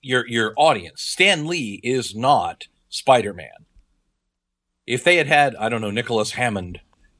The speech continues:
in there being something else, or here's something, let's say, Steven, the new, the new Justice League story comes out, right? It's a new Justice League cartoon, and they've got Batman in it, and Batman is voiced by Lowell from Wings.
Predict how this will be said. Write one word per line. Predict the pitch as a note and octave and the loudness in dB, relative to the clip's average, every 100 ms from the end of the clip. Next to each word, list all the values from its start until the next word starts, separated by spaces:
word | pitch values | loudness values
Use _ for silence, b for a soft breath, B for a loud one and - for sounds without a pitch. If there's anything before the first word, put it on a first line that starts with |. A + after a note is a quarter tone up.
| - | -6
in | A#2 A2 | -2 0
there | G2+ F2 F2 _ _ _ _ _ _ A#2 | 0 0 -6 _ _ _ _ _ _ 0
being | B2+ A#2+ G#2+ G#2 G#2 | 4 4 4 -2 -4
something | - A#2 A2+ G#2+ | 0 0 0 -2
else, | G#2+ - | -2 0
or | A#2 G#2+ B B B | 2 2 B B B
here's | - F#3 | 2 2
something, | F#3+ E3+ D3 B2 G#2 _ - | 4 -2 0 -4 -4 _ 0
let's | F3+ - | 0 2
say, | G3+ E3+ | 0 0
Steven, | - D#3 C#3+ B2+ | -4 -4 -4 -4
the | |
new, | B2 E3 D3 C3+ | -2 0 0 -2
the | C3 | -4
new | D#3 F3 | -2 0
Justice | C3 C#3+ C3+ - | 2 2 0 0
League | A2 G#2 | 0 -2
story | - G#2 F#2+ | 2 2 2
comes | G#2+ F#2+ | -2 -4
out, | F2+ E2+ - | -4 -6 -6
right? | F#2 G#2 - _ b b | -4 -4 -6 _ b b
It's | - | 0
a | B2+ | 4
new | D3 | 6
Justice | D#3+ C#3 C#3 C#3 - | 6 4 2 -2 0
League | C3 | 0
cartoon, | A#2 A#2+ A2+ A2+ G2+ F#2+ B B B | 2 2 2 -2 -2 -2 B B B
and | B2 | 2
they've | B2+ | 4
got | C#3+ C#3 | 4 4
Batman | A#2 D#3 - G#2 G#2 | 4 2 2 -6 -4
in | G2+ | -6
it, | G#2 | -6
and | G#2 | -6
Batman | G#2 D3+ D3 C3+ B2 | 0 0 0 -4 -4
is | A2+ G#2 | -6 -10
voiced | G#2 B2+ B2+ | -4 -6 -2
by | B2 A2+ | 0 0
Lowell | G#2+ A#2+ C3+ C3+ | 2 2 2 0
from | - A2+ A2 | -2 -4 -2
Wings. | A#2+ G2 F2 F2+ - | -4 -4 -8 -14 -16